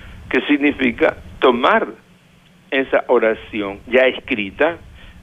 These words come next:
porque prácticamente la oración vocal, eh, como vamos a ver aquí en el contexto de la exposición del Papa,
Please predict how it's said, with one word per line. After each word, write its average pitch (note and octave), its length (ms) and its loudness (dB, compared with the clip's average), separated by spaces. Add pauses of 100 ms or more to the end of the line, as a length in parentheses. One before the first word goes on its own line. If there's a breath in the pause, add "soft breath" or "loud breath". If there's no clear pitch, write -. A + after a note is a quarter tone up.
(240)
porque A2+ 220 0
prácticamente B2+ 640 0
la G2 100 6
oración A2 560 0
vocal, C#3 520 2 (800 loud breath)
eh, G#2 300 4
como G#2+ 300 -2
vamos G#2 320 -2
a G#2+ 60 4
ver A#2 200 2
aquí A2+ 260 0
en G#2+ 260 4
el F#2+ 140 0
contexto G#2 580 0
de F#2+ 100 2
la F#2+ 120 4
exposición G2 600 -2
del B2 200 4
Papa, A#2+ 480 2